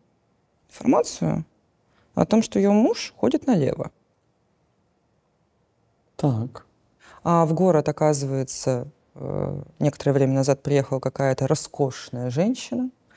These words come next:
Speaker 1: в которую влюблены повально все мужчины, но никто про эту женщину ничего не знает. То есть откуда
Speaker 2: Мгм.
Speaker 1: она взялась, кто она такая, непонятно.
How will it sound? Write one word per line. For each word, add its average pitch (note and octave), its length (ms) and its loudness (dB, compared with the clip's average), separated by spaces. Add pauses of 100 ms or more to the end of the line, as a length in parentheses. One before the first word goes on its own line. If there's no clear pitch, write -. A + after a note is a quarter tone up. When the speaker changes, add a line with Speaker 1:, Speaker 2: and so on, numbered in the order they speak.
(240)
Speaker 1:
в - 60 -20
которую D#3 320 4
влюблены D3+ 500 2
повально C3+ 640 2
все - 240 -4
мужчины, D4+ 640 0 (320)
но E3 360 2 (520)
никто C4+ 300 2
про A3+ 160 4
эту G#3 120 2
женщину G#3+ 340 2
ничего E3 240 0
не F3 100 2
знает. - 440 -4 (840)
То B2+ 60 4 (120)
есть B2+ 140 4
откуда B2 340 6
Speaker 2:
Мгм. E4+ 100 4
Speaker 1:
она D#4 80 6
взялась, A#3+ 360 4
кто D#4 260 2
она F4 160 4
такая, C4 640 4 (420)
непонятно. F#3 720 2